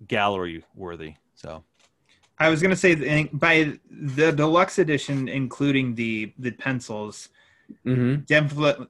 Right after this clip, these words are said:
Speaker 2: definitely emphasizes your point on, like, this is an Ord-, an Ordway showcase, because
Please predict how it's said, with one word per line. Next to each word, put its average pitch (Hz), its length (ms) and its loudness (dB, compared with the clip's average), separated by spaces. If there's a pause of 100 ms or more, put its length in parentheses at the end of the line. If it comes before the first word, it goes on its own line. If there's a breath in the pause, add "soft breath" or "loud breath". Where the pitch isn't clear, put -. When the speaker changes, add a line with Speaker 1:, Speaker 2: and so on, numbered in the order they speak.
Speaker 2:
definitely 175 440 2
emphasizes 120 580 -4
your 110 120 -4
point 123 300 -8
on, 107 100 -8
like, 104 160 -10
this 113 160 -10
is 113 120 -10
an 110 140 -8
Ord-, 117 400 -8 (140)
an 131 100 -2
Ordway 139 380 4
showcase, 113 720 -4 (340 soft breath)
because 135 680 2